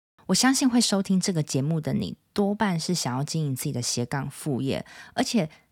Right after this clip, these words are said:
它肯定对你来说是现阶段最重要的事，对吧？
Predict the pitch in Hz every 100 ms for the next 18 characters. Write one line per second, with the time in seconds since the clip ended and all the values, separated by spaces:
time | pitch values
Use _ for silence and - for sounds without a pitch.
0 | _ - 240 254 190 135 180 185 - 147
1 | 127 117 120 - 135 135 160 - 151 123
2 | 123 127 131 117 - 127 - 131 - -
3 | - - 139 - 131 127 - -